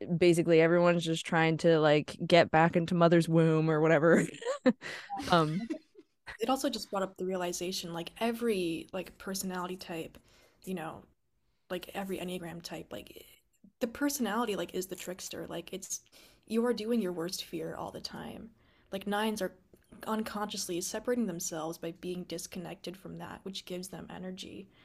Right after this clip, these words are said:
Speaker 2: And, like, same for all of the types, like, literally all of the types. And that was part of the grief as well that shocked me.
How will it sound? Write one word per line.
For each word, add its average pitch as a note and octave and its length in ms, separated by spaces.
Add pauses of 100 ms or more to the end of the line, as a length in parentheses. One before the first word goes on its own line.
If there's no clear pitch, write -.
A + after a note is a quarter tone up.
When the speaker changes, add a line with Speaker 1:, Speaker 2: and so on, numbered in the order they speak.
(420)
Speaker 2:
And, G3 100
like, F#3 140
same A#3+ 260
for A#3 220 (220)
all G#3+ 200
of G#3+ 80
the G3 80
types, - 500
like, E3+ 180
literally G3 300
all D#3 160
of E3 80
the E3+ 80
types. - 520 (460)
And F3 480 (720)
that B3+ 140
was C#4 140
part F#3 160
of F3 100
the E3+ 60
grief E3+ 280
as - 120
well E3+ 220
that - 160
shocked - 500
me. - 320